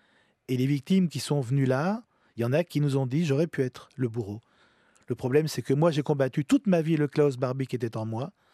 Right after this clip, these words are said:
Et la personne qui est dans ce box-là n'a pas combattu la petite personne qui était en lui. Donc je suis sor-, sorti de ce procès avec, euh, et je l'aurai toujours,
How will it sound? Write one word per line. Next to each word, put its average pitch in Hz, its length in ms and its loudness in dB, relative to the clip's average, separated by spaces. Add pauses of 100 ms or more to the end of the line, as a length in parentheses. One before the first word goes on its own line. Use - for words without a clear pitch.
(520)
Et 127 80 -4
la 120 100 -2
personne 135 340 0
qui - 100 -6
est - 20 -2
dans 117 100 -6
ce - 140 -8
box-là 120 420 -4
n'a 120 140 -6
pas 113 140 -8
combattu 123 640 -6 (440)
la 113 100 -4
petite - 240 -14
personne 113 400 -8 (100)
qui - 300 -10
était 117 280 -6
en 113 60 -6
lui. 117 220 -10 (560)
Donc 123 120 -4
je - 60 -6
suis 123 120 -8
sor-, - 280 0
sorti - 400 -2
de 135 200 -2
ce - 220 -4
procès 135 440 -4
avec, 127 380 -4
euh, 123 280 -6 (480)
et 120 80 -4
je 120 120 0
l'aurai 139 180 4
toujours, 165 500 0